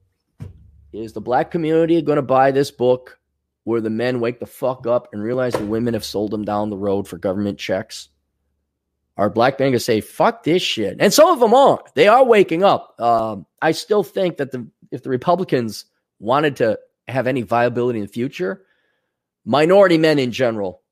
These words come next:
not just black men, d-, dude, go after men. Point out, "Hey, would you like women?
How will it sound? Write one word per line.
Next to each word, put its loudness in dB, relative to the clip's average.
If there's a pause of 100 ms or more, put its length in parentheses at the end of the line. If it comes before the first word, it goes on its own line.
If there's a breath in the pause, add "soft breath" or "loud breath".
(160)
not -10
just -20
black -10
men, -20 (1080)
d-, -12 (100)
dude, -4 (360)
go -8
after -14
men. -12 (540)
Point -2
out, 4
"Hey, -2 (720)
would -2
you 0
like 4
women? 2